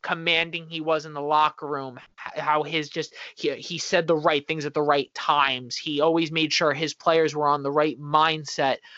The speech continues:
I really don't remember a time where when Dax McCarty was the captain of the Red Bull, or even when he was the captain of Chicago, or as he is now the captain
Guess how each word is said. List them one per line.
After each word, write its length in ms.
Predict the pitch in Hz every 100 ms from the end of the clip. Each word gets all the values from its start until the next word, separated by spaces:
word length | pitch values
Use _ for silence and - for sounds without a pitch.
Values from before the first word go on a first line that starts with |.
| - -
I 60 |
really 280 | 165 190 190
don't 240 | 180 180 175
remember 420 | 170 170 170 165
a 60 | 151
time 300 | - 165 165
where 140 | 160
when 140 | 147 143
Dax 260 | 156 160
McCarty 340 | 165 147 160 156
was 120 | 143
the 80 | -
captain 420 | 156 185 - 180
of 60 | 156
the 140 | 151
Red 260 | 147 147 139
Bull, 420 | 147 147 143 143 _
or 320 | 233 262 262
even 240 | 190 185 185
when 240 | 185 180
he 100 | 185
was 160 | 180 165
the 80 |
captain 640 | 165 185 160 - 170 156 156 _
of 460 | 165 151 147 147 147
Chicago, 600 | - 160 175 156 160 156
or 220 | 151 160
as 240 | 147 160 156
he 100 | 156
is 120 | 151
now 160 | 151 143
the 80 | -
captain 460 | 151 147 147 143